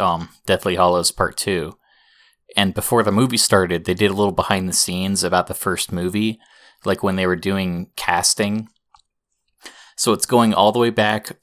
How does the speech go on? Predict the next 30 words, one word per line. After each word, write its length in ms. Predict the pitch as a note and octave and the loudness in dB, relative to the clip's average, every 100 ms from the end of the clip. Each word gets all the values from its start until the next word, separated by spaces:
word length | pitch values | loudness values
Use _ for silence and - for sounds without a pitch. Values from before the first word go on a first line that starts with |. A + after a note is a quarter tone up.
| _ | _
to 600 | - A#2 G#2+ G#2 F#2 F#2+ - _ - | -4 -2 0 0 -2 -8 -12 _ -8
The 80 | G2+ | -2
Sorcerer's 520 | G#2+ G2 - F#2+ - | 2 2 0 -2 -2
Stone, 580 | - A#2+ A2 F#2+ F2+ E2+ _ _ _ _ | 2 4 4 2 -2 -8 _ _ _ _
but 120 | G#2 | 4
also 440 | A2 B2 - G#2+ G2 | 6 6 4 2 2
a 80 | G2+ | 0
year 300 | G2+ A2+ G#2 | 0 0 0
before 460 | F#2+ - G2+ G2 | -2 -2 0 2
they 100 | F#2+ | 2
started 480 | - - F#2+ F#2+ E2+ - _ _ - | 0 2 0 0 -6 -18 _ _ -14
filming, 540 | - A2 G2+ D#2+ D2 - | -2 0 2 -2 -6 -10
and 120 | G#2+ F#2+ | -6 -2
they're 100 | F#2 | -2
trying 260 | - G2+ | 0 -2
to 60 | F#2 | -2
pick 220 | - - | -6 -8
the 60 | - | -8
kids. 500 | - G2 E2+ - - _ _ _ _ - | -4 -4 -2 -4 -4 _ _ _ _ -6
And 160 | G2+ | -2
they 60 | F#2+ | 0
had 100 | G2+ | 0
a 80 | F#2 | 0
test 380 | - C3 - | 2 2 2
read 540 | G#2 F2+ E2 E2+ - C#2+ _ _ | -2 -4 -4 -6 -10 -20 _ _
for 320 | - G2+ F#2+ | -4 -2 0
the 100 | F#2 | -2
main 260 | F2+ F#2 G2 | -4 -4 -4
three 180 | A2+ G2+ | -4 -2
kids. 560 | A#2 A#2 F2+ - - | 0 0 0 -2 -8